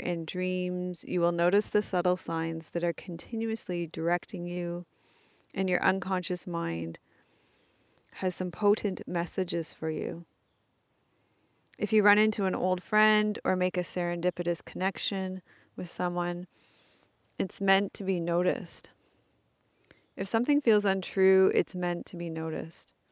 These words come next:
There are no coincidences, and your intuition is a powerful tool that is becoming even stronger. Check in with your heart and notice what feels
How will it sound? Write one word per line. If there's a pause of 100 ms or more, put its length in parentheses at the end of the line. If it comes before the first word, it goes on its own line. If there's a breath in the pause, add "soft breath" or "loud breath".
(880 soft breath)
There
are
no
coincidences,
and
your
intuition
is
a
powerful
tool
that
is (280 soft breath)
becoming
even
stronger. (2250 soft breath)
Check
in
with
your
heart
and
notice
what
feels